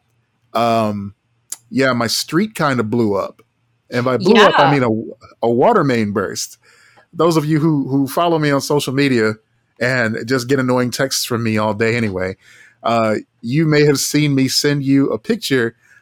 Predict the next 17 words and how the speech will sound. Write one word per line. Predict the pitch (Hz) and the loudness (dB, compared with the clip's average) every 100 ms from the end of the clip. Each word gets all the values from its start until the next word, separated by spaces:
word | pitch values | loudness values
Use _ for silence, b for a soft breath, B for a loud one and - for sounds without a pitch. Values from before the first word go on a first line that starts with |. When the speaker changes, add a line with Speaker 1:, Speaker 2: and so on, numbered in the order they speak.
| b | b
Speaker 1:
of | - 131 123 117 - | -2 0 0 -2 -4
a | 127 123 117 113 110 _ _ | -2 0 0 -2 -4 _ _
street-wide | - - - 175 214 143 151 151 147 127 110 | -6 -6 -2 -2 -2 0 0 2 0 -2 -4
ditch | 127 131 - - - - | 0 0 -2 -8 -8 -6
in | 123 | -2
the | 120 | 0
middle | 131 131 | 0 0
of | 123 | 0
my | 123 117 | 0 -2
block | 110 127 110 - b b b - | 0 0 -2 -4 b b b 0
with | 226 202 | 4 4
a | |
Speaker 2:
Mm-hmm. | 170 156 | 4 2
Speaker 1:
man | 175 214 170 | 2 2 2
in | 120 110 | 0 -2
it. | - _ _ _ - | -6 _ _ _ -2
And | 160 165 165 | 0 2 0